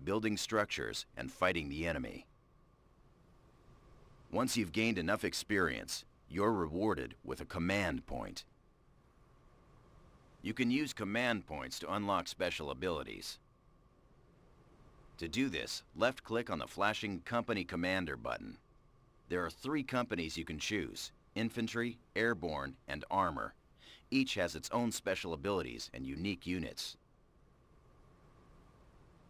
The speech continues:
For training, we'll choose the Infantry Company.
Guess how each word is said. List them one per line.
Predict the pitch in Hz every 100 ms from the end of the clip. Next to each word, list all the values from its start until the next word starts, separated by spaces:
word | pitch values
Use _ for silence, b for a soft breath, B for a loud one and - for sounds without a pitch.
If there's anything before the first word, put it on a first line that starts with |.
| - -
For | - 92
training, | - 139 135 78 55 -
we'll | 85 127
choose | 131 110 110 107
the | 85 -
Infantry | 117 113 87 - 65
Company. | - 65 60 55 50